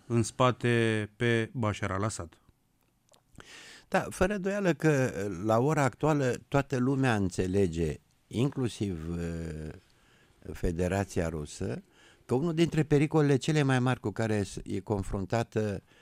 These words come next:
Speaker 2: o parte enormă a societății omenești la ora actuală este terorismul.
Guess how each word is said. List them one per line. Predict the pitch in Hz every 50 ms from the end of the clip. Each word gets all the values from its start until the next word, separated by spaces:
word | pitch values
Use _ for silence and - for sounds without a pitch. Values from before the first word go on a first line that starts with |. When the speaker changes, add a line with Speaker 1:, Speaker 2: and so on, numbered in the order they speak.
| - - - - _ _ _ _ _ _ _ _ _ _ _ _ _ _ _ - _ -
Speaker 2:
o | - 147 143
parte | - - - 196 180 170 - - 165 170 165 160 156 - - - - - 147
enormă | 151 160 170 175 160 139 113 98 95 95
a | 92 90
societății | 90 - - 95 - - 98 87 - 104 92 - - 95
omenești | 92 90 85 87 87 87 85 82 76 - -
la | 80 87 85
ora | 82 82 82 78
actuală | 76 76 - - - 78 73 73 73 80 101 117 135 - _ _ - _
este | - 156 - - 170
terorismul. | 156 - 170 175 175 170 160 120 - - - - -